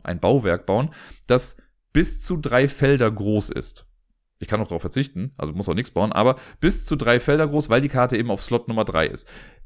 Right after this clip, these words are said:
Wenn ich die Karte aktiviere, wenn sie auf Platz fünf ist, kann ich halt ein Bauwerk bauen, das insgesamt, ähm, bis zu fünf Felder groß ist. Wenn ich das dann gemacht habe, also wenn ich diese Aktion ausgeführt habe, wenn ich mit allem fertig bin,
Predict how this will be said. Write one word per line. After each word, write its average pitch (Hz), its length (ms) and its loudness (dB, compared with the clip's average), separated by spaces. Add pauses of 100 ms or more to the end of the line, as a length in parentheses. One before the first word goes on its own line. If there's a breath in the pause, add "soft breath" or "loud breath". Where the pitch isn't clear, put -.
Wenn 120 140 0
ich 123 100 -2
die 120 100 -6
Karte 131 260 2
aktiviere, 123 400 2
wenn 110 100 -2
sie 101 80 -2
auf 87 100 -4
Platz - 200 -8
fünf 202 260 -2
ist, - 260 -2 (140)
kann 80 160 -8
ich 104 100 -6
halt 123 120 2
ein 123 80 -6
Bauwerk 139 320 2
bauen, 143 280 0
das 135 240 -2
insgesamt, 131 640 -2 (360 soft breath)
ähm, 127 480 0
bis 143 140 2
zu 156 100 -4
fünf 196 260 0
Felder 87 320 2
groß 73 320 -8
ist. - 220 -20 (840 soft breath)
Wenn 143 140 2
ich 160 80 -4
das 131 120 -2
dann 101 120 -4
gemacht - 320 -2
habe, 95 440 0 (420)
also 104 160 -2
wenn 113 100 0
ich 127 180 -10
diese 120 180 -2
Aktion 101 240 0
ausgeführt 160 440 0
habe, 160 220 2
wenn 113 60 -2
ich 110 80 -6
mit - 100 -6
allem 123 160 -2
fertig 143 220 0
bin, 160 140 -4